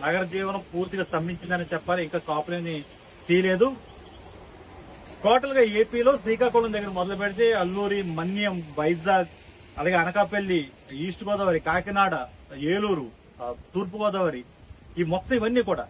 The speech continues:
ఇక్కడ కృష్ణా, ఆ, ఎన్టీఆర్ జిల్లా ఇక్కడి నుంచి గుంటూరు దాటిన తర్వాత బాపట్ల, పల్నాడు వరకు కూడా భీకర వర్షాలు కురుస్తున్నాయి. ఇక నెల్లూరు ఆ ప్రాంతం అయితే నిన్న అర్ధరాత్రి వరకు చాలా చోట్ల వర్షాలు కురిశాయి. ఎప్పటికప్పుడు అక్కడ ఉన్నటువంటి మంత్రులు గాని అధికారులు గాని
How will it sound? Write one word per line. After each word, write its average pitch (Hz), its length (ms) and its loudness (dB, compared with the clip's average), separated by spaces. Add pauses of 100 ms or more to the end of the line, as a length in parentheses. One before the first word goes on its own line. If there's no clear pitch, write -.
ఇక్కడ 156 460 2 (200)
కృష్ణా, 185 440 -2 (240)
ఆ, 135 60 -6
ఎన్టీఆర్ 165 400 2
జిల్లా 185 360 -2 (680)
ఇక్కడి 226 300 0
నుంచి 262 140 -2 (100)
గుంటూరు 214 300 0
దాటిన 226 300 2
తర్వాత 254 220 4 (140)
బాపట్ల, 226 640 2 (120)
పల్నాడు 214 420 2
వరకు 208 180 4
కూడా 220 220 0
భీకర 214 340 2
వర్షాలు 202 360 0
కురుస్తున్నాయి. 160 600 -6
ఇక 185 140 -4
నెల్లూరు 220 300 0
ఆ 220 60 2
ప్రాంతం 208 380 -2
అయితే 208 200 -4
నిన్న 214 160 -6
అర్ధరాత్రి 196 460 -4
వరకు 202 360 -2 (420)
చాలా 208 180 4
చోట్ల 208 280 -2
వర్షాలు 190 340 0
కురిశాయి. 190 380 0
ఎప్పటికప్పుడు 202 500 -4
అక్కడ 175 140 -2
ఉన్నటువంటి 185 360 -6
మంత్రులు 160 380 -4
గాని 185 300 -2
అధికారులు 175 440 -2
గాని 190 300 -4